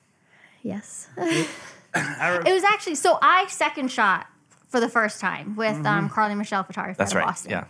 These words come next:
Speaker 1: Yeah. So she was the first wedding I've ever done. Um, but the, my first wedding alone was interesting. It was like a backyard wedding, but it was beautiful.
Speaker 3: Oh, that's perfect.
Speaker 1: Yeah. So
Speaker 2: I
Speaker 1: it was easy.
Speaker 2: I kind of remember, like,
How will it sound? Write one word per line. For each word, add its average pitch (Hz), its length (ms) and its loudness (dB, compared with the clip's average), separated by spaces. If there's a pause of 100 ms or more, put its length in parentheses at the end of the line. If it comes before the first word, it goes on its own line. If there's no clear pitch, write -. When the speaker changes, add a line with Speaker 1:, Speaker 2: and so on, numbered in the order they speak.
Speaker 1:
Yeah. - 260 -6
So 214 500 2
she 262 340 -2
was 269 140 0
the 240 120 0
first 226 420 0
wedding 202 280 0
I've 185 200 -4
ever 196 220 -2
done. 190 440 -2 (400)
Um, 202 500 2
but 214 200 -4
the, 214 180 -2
my 208 200 -2
first 208 320 -6
wedding 190 380 -6
alone 208 400 -8
was - 500 -12 (720)
interesting. 214 480 -6
It 240 40 0
was 254 100 -4
like 285 100 -6
a 247 60 -8
backyard 190 380 -4
wedding, - 240 -8
but 214 120 -6
it - 20 -2
was 208 120 -2
beautiful. 196 440 -8 (480)
Speaker 3:
Oh, 143 120 2
that's 87 140 -6
perfect. 120 360 0
Speaker 1:
Yeah. 226 200 2
So - 500 -4
Speaker 2:
I 190 120 6
Speaker 1:
it - 40 0
was 220 160 -4
easy. - 360 -10 (160)
Speaker 2:
I 214 460 4
kind 196 360 0
of 175 240 -4
remember, 202 520 2
like, 156 260 -2